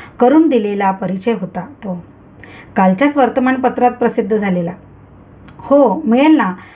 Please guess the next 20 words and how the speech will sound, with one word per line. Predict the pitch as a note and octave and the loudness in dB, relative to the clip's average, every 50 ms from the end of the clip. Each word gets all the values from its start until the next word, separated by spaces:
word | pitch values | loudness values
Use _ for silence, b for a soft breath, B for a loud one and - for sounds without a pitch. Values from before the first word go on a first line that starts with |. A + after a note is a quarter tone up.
| B B - | B B -2
पण | D#4 C#4+ - - | -2 -2 0 -2
फुकट | A3 G#3 - D#4 D#4+ D#4+ | -4 0 0 0 0 2
नाही | D#4 D#4 D#4 | 2 4 4
मिळणार, | D#4+ D#4+ C#4+ B3 A#3 G#3+ G#3 G#3 G3+ | 4 2 2 0 0 -2 -2 -4 -6
पैसे | G3+ - - G#3+ G3 F#3+ - D4 | -6 -6 -6 -6 -4 -4 -4 -2
लागतील | C#4 A#3+ F#3+ - - G3+ G3 F#3+ | -2 -2 -4 -4 -8 -8 -6 -4
त्याचे," | G3 F3+ F#3 - F#3 E3+ F3 F#3 - B B B B B B B - - | -4 -6 -6 -6 -8 -8 -8 -10 -12 B B B B B B B -8 -4
त्याची | G3+ F3+ F#3 - | -2 -2 -2 -2
चिडलेली | F#3+ - - F#3+ E3+ F3+ F#3+ F#3+ F#3+ G3 | -6 -4 -2 -2 0 2 2 2 2 2
बायको | F#3+ F#3 F3+ E3+ E3 - A3+ - F3+ F3 | 0 -2 -4 -4 -4 -2 0 0 0 -2
पुढे | - - G#3+ F#3 F#3+ | -2 -2 0 0 2
येत | G3+ F#3+ F3+ F3+ - | 2 2 0 0 0
म्हणाली. | F3+ E3 E3 D#3+ D#3+ D#3+ E3+ - - - - - - - B B B B B B | -2 -2 -2 -2 -4 -6 -10 -12 -18 -20 -20 -20 -20 -20 B B B B B B
"किती | - C#4+ D4 F4 F4 | -4 -2 0 0 0
लागतील | F4 C4 - - A#3+ A3 G#3 F#3+ | 0 0 -2 -2 -2 -2 -2 -2
ताई | G#3 F#3+ F#3+ | -4 -4 -4
पैसे?" | F#3 F#3+ F3 E3+ - - A3+ C#4+ D#4 - - - - _ | -4 -6 -4 -4 -4 -6 -6 -6 -8 -10 -16 -20 -8 _
त्या | A#3+ A3+ | -4 -4
बाईने | G3 G3 F#3 F#3 F#3 F#3 F3+ | -2 0 0 0 0 0 -2
विचारलं. | E3 D#3+ - F3+ E3+ E3 D#3+ | -4 -4 -6 -6 -6 -6 -8